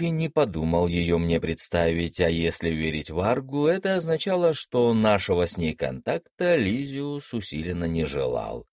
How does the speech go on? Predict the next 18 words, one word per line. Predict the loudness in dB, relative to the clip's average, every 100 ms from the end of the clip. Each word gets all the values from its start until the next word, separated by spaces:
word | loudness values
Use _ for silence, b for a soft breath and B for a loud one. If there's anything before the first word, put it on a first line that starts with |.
| _ _ _ _ _
Ну, | -4 -4 -8 -10 -6
и | -4 0
группа | 2 4 4
Тармака, | 6 6 8 6 4 4 4
занимавшая | 4 6 6 6 4 4
ближайший | 4 2 4 4 4 -2
к | 0
нам | 0 0
стол, | -4 0 2 2 0 -8 _ _ _
эти | 0 2
выделялись, | 2 4 6 6 4 -4
что | -6 -6 0 0
не | 2 0
могло | 0 2 2
не | 0 -4
привлечь | -2 -2 0 -2 -2
моё | -2 -2 -2
внимание. | -6 -8 -8 -8 -12 -16 -20